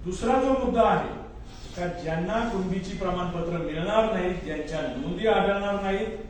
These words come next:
जे मराठा बांधव आरक्षणापासून वंचित राहतील किंवा ज्यांना कुणबीची प्रमाणपत्र घ्यायचे नाहीत, असं, असे मराठा बांधव मोठ्या संख्येने आहेत.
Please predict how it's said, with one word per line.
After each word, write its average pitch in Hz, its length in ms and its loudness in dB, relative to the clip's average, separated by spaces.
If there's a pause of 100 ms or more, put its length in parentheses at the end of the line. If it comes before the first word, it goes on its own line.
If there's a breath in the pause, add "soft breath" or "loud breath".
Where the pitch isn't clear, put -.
(640)
जे 170 200 6 (380)
मराठा 170 440 0
बांधव 170 340 4
आरक्षणापासून 160 920 0
वंचित 233 360 -2
राहतील 226 460 2 (500)
किंवा 208 240 4
ज्यांना 208 360 2 (220)
कुणबीची 220 680 0
प्रमाणपत्र 247 600 4
घ्यायचे 220 300 4
नाहीत, 190 200 0
असं, 170 300 0
असे 190 520 -2
मराठा 175 280 0
बांधव 165 460 0 (800)
मोठ्या 175 260 -2
संख्येने 165 420 0
आहेत. 160 340 0